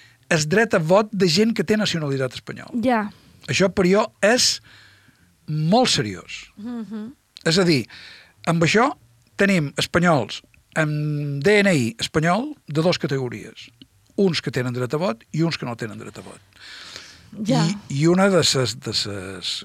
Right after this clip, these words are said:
Speaker 1: eh, coses, mm, innegociables per jo és que,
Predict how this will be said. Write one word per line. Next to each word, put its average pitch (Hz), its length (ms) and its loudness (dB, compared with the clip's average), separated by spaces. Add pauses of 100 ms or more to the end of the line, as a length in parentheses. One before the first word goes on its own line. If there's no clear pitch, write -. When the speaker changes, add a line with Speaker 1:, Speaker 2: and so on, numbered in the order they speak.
(100)
Speaker 1:
eh, 107 220 -12
coses, 131 480 0
mm, 101 480 -14 (340)
innegociables 135 760 -2
per 131 140 -8
jo 131 380 -2
és 123 180 -4
que, 113 320 -8